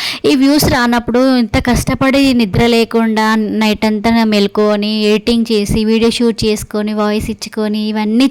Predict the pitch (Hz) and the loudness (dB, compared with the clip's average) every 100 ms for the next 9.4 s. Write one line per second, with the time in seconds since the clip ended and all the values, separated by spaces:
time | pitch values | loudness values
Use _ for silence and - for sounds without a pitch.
0 | 247 214 208 214 202 214 214 208 208 214 | 0 0 -2 -8 -6 -4 -2 -4 -4 -2
1 | 269 - - - - - 233 254 269 254 | -2 -2 -8 -10 -8 -4 0 0 0 0
2 | 254 240 262 254 247 247 240 233 233 226 | 0 0 0 0 0 0 0 2 2 2
3 | 214 254 269 277 254 226 208 240 233 233 | 2 2 2 2 2 2 0 0 0 2
4 | 226 220 220 240 240 247 226 214 208 233 | 2 0 0 0 2 2 2 0 -2 -4
5 | - 226 220 233 226 220 226 208 254 392 | -2 0 2 2 2 0 -2 0 0 -2
6 | - - - - - 269 240 240 240 247 | -6 -14 -12 -12 -4 -2 0 0 0 0
7 | 233 233 240 233 220 196 214 220 220 226 | 0 -2 -2 -2 -2 -2 -2 0 -2 -2
8 | 269 269 - 269 262 262 240 220 214 240 | 0 0 0 0 0 0 0 -2 -2 -2
9 | 247 247 226 | 0 0 0